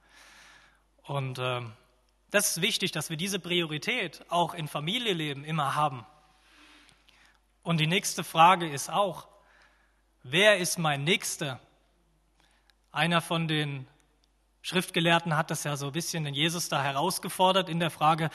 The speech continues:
„Ja, wer ist denn mein Nächster?“ Und hat eigentlich erwartet, dass Jesus antwortet, „Na ja, dein Nächster, das ist deine Familie und das ist so deine Gemeinde.“ Und dann hätte er gesagt, „Ja, das mache ich da alles super, ich bin da wunderbar drin, mich um die Nächsten zu kümmern.“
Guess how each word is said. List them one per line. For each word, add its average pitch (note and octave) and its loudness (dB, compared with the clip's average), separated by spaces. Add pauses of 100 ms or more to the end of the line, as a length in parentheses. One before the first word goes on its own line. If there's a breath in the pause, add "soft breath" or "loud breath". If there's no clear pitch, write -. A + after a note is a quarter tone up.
(200 loud breath)
„Ja, B2 -6
wer C3 -8
ist - -4
denn F#3+ -2
mein F3 -2
Nächster?“ G#3 -2 (300 loud breath)
Und D3 -2
hat E3+ 2
eigentlich F3 6
erwartet, E3 6
dass D3+ -2
Jesus D#3+ -2
antwortet, E3 0 (540 loud breath)
„Na - -10
ja, - -6
dein B2+ -8
Nächster, D3+ -2
das C3+ -8
ist - -12
deine B2 -12
Familie F3+ 2
und D3 -4
das C3+ -8
ist C3+ -8
so D3 -12
deine B2 -16 (140)
Gemeinde.“ G3 2 (220 loud breath)
Und D#3 -4
dann E3+ 6
hätte F3 0
er F#3 6
gesagt, F#3 6 (260 loud breath)
„Ja, - -6
das C#3+ -4
mache D3+ -4
ich D3+ -4
da F3+ -4
alles C#3+ -4
super, F3 4
ich B2+ -2
bin C#3+ -6
da C3 -6 (140)
wunderbar E3 4
drin, E3 -2
mich D#3+ 0
um D#3+ -6
die D3 0
Nächsten D#3+ -4
zu D#3+ -4
kümmern.“ G3+ 2